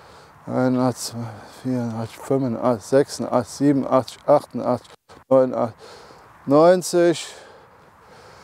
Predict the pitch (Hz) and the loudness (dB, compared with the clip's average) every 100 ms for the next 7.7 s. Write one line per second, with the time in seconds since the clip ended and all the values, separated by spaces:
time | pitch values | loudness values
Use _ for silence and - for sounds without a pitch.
0 | - - _ 113 127 135 - 143 139 143 | -20 -20 _ 4 6 6 2 2 2 2
1 | 147 - 147 143 135 - _ _ - 120 | 0 2 4 4 2 -6 _ _ -6 2
2 | 127 165 180 156 - _ _ _ _ - | 4 4 2 -4 -20 _ _ _ _ -20
3 | - - - - - _ - - 185 156 | -20 -20 -20 -20 -20 _ -14 -4 -2 -2
4 | 127 135 147 175 175 170 160 180 180 160 | -2 0 0 2 0 2 2 2 2 2
5 | 156 175 175 160 190 170 131 131 170 - | 2 4 2 4 2 4 4 4 0 -2
6 | - 120 98 - _ _ _ _ _ - | 2 2 2 -6 _ _ _ _ _ -10
7 | - 139 131 - 135 120 | 0 2 2 4 4 2